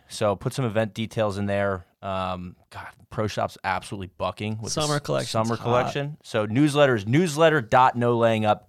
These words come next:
Speaker 1: dot com forward slash subscribe. We'll have some good stuff in there probably Thursday.
Speaker 2: Nest is bumping, events are bumping, lots of local events, lots of, lots of Roost stuff. If you're, you know, if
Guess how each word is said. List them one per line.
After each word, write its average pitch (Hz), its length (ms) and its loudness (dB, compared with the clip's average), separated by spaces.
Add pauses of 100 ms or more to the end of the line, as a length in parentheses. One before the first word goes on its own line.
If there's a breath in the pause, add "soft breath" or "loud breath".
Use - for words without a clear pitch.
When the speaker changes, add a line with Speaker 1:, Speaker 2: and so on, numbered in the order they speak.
Speaker 1:
dot 120 300 2
com 98 420 2 (140)
forward 107 320 -4
slash 95 520 -4
subscribe. 95 840 -2 (480)
We'll 107 140 -6
have 107 140 2
some 107 160 -8
good 101 220 -4
stuff - 300 -4
in 98 100 -6
there 92 180 -4
probably 95 600 -6
Thursday. - 720 -12
Speaker 2:
Nest 160 380 2
is 160 100 -4
bumping, 160 460 0
events 139 420 -4
are 143 60 -6
bumping, 131 500 -8
lots 123 320 -6
of 127 180 -8 (200)
local 135 400 -6
events, 131 480 -10
lots 127 220 -8
of, - 140 -12 (420)
lots 135 220 -4
of 127 100 -10
Roost 135 300 -2
stuff. 139 440 -4
If - 160 -12
you're, 123 260 -10 (240)
you 123 120 -18
know, 107 180 -12 (100)
if - 60 -20